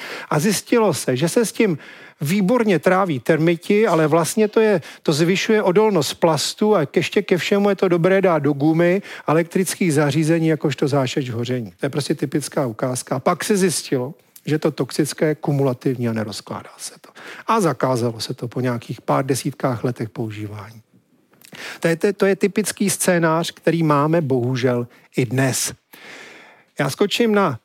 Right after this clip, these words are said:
další, od těch pesticidů skočím na další skupinu,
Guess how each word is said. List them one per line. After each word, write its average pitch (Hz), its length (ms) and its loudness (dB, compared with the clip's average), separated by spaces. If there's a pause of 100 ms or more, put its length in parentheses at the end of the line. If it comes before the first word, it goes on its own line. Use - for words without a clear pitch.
další, 175 540 2
od - 100 0
těch - 380 -2 (160)
pesticidů 202 680 2
skočím 208 420 0
na 202 80 2
další 160 360 0
skupinu, 151 680 -2